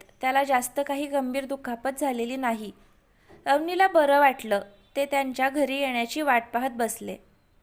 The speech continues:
इतक्यात दरवाजाची बेल वाजली. अजयनं शिवमच्या खांद्यावर हात टाकून त्याला आधार देत त्याला घरात आणलं.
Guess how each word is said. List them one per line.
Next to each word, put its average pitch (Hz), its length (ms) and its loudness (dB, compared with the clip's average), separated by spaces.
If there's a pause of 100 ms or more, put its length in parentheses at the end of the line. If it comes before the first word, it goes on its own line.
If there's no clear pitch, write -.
(380)
इतक्यात 330 440 -2
दरवाजाची 294 600 4
बेल 262 300 2
वाजली. 208 400 0 (260)
अजयनं 294 540 0
शिवमच्या 277 500 -2
खांद्यावर 247 500 4
हात 240 200 0 (140)
टाकून 269 360 -2
त्याला 247 280 0
आधार 254 420 0
देत 226 220 -6 (420)
त्याला 311 200 4
घरात 285 380 6
आणलं. 202 340 -2